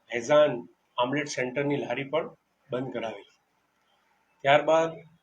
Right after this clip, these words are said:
સયાજીગંજ પોલીસની પી સી આર પેટ્રોલિંગ દરમિયાન રાત્રિના બે વાગ્યાના અરસામાં આ ઈંડાની લારી ચાલુ હોવાનું જણાતા એનો જે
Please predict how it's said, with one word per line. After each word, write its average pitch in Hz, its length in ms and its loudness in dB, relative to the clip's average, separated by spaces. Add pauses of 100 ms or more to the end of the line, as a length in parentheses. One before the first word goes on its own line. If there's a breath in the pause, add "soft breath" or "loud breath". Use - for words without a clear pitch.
(1040)
સયાજીગંજ 165 800 0
પોલીસની 147 640 -6
પી - 120 -12
સી 143 220 -4
આર 107 140 0 (720)
પેટ્રોલિંગ 156 480 0
દરમિયાન 147 440 -2
રાત્રિના 143 600 -2
બે 135 200 -2
વાગ્યાના 139 380 0
અરસામાં 123 420 -2 (1200)
આ 143 360 4 (1000)
ઈંડાની 147 380 4
લારી 135 500 0 (160)
ચાલુ 135 280 2
હોવાનું 139 420 2
જણાતા 135 500 2 (1300)
એનો 143 220 -2
જે 151 400 -4